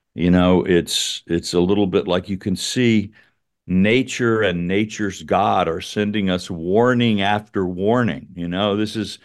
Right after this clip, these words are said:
you know, if you, if you don't repent, I'm gonna do this. And then we don't repent, and this ha-, you know, Harvard gets rattled, scandal after scandal,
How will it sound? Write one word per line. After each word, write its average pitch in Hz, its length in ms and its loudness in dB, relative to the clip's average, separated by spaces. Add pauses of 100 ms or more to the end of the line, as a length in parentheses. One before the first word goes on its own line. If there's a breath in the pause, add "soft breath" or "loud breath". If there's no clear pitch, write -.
(340 soft breath)
you 98 160 -2
know, 107 460 0
if 98 260 2
you, 95 360 0 (180)
if 95 220 -6
you 107 100 0
don't 110 280 2
repent, 127 540 -2
I'm 110 220 -2
gonna 117 240 0
do 120 220 0
this. 139 420 0
And 92 240 -4
then 110 360 -2
we 113 380 -2 (200 soft breath)
don't 120 280 2
repent, 120 520 0
and 90 320 -4
this 127 200 2
ha-, 131 220 -2
you 120 100 -2
know, 110 120 -4
Harvard 120 520 0
gets 117 200 -8
rattled, 117 500 -2
scandal 117 560 -2
after 117 320 -2
scandal, 113 560 -2